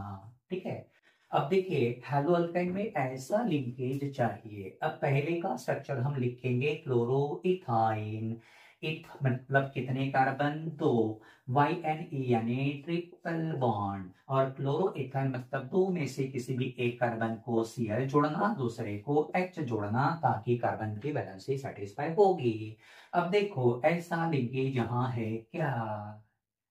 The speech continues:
सी triple bond सी, एच मतलब हैलोजन, ऐसा लिंकेज इसमें है, इसलिए answer रहेगा option ए। क्वेश्चन number twelve, आईयूपीएसी name of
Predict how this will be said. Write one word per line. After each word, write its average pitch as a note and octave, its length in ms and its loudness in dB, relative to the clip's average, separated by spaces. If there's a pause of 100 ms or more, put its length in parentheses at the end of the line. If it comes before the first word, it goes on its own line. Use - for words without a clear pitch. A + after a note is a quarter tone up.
(280)
सी E3 320 4
triple B2 480 0
bond A2 400 0
सी, F3+ 280 4 (720)
एच D#3+ 260 4
मतलब B2+ 440 0
हैलोजन, A#2+ 1080 0 (260)
ऐसा D3 320 2
लिंकेज C3 420 0
इसमें B2 520 -2
है, C3 580 0 (180)
इसलिए D3 420 -4
answer A#2+ 480 -2
रहेगा A2 380 -4
option B2+ 560 -2 (220)
ए। A#2 600 0
क्वेश्चन A2+ 540 -8
number G2 180 -2
twelve, A2 560 -2 (280)
आईयूपीएसी A#2 1160 0 (160)
name A#2+ 320 -2 (200)
of - 280 -4